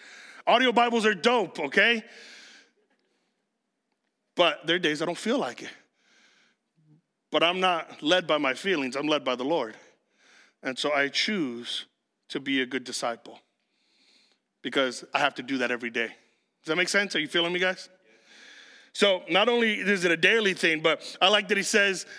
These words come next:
uh, "Choose to follow me daily. Pick up your cross daily." And, and the cross is heavy, but I want you to understand something. The cross is too heavy to carry alone.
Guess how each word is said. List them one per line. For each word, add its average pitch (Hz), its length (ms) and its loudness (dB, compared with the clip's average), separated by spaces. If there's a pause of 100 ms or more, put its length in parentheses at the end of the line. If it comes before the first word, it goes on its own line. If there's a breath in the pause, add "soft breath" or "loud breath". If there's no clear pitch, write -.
uh, 165 140 2 (220)
"Choose 233 360 2
to 214 80 -4
follow 208 180 0
me 202 60 -2
daily. 185 180 0
Pick 214 240 -2
up 208 140 0
your 190 120 2
cross 185 340 -2
daily." 202 320 2
And, 139 80 -2 (180 loud breath)
and 190 160 2
the 190 60 2
cross 240 380 2
is 190 100 -2
heavy, 220 320 2
but 170 120 0
I 170 40 4
want 214 240 0
you 233 60 4
to 202 60 2
understand 208 440 0
something. 175 400 -2 (320 loud breath)
The 185 80 4
cross 240 380 2
is 196 120 -2
too 240 200 0
heavy 180 320 4
to 170 60 -2
carry 175 340 2
alone. 165 400 -2